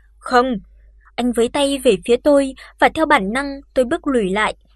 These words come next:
Anh buông tay xuống, chớp mắt với tôi, trông anh như thể đang hoảng sợ. "Em đang trốn chạy ư?" Anh thì thầm khi mắt anh mở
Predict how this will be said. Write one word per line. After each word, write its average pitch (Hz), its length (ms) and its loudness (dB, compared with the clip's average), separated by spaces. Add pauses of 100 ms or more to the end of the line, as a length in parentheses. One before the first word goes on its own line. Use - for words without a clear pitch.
(140)
Anh 247 180 -6
buông 240 200 -2
tay 247 160 0
xuống, 214 300 -6 (380)
chớp 349 160 0
mắt 381 160 0 (140)
với 269 100 -2
tôi, 269 360 -4 (280)
trông 262 160 -2
anh 240 260 -2
như 247 180 -2
thể 233 420 -4
đang 269 180 -8
hoảng 269 280 -6
sợ. - 280 -2 (920)
"Em 226 180 -6
đang 233 200 -4
trốn 240 220 -4
chạy 349 280 -6
ư?" 285 240 -4 (480)
Anh 233 180 -6
thì 226 240 -6
thầm 208 300 -2 (240)
khi - 140 -2
mắt 320 200 -4
anh 254 300 -4
mở 214 160 0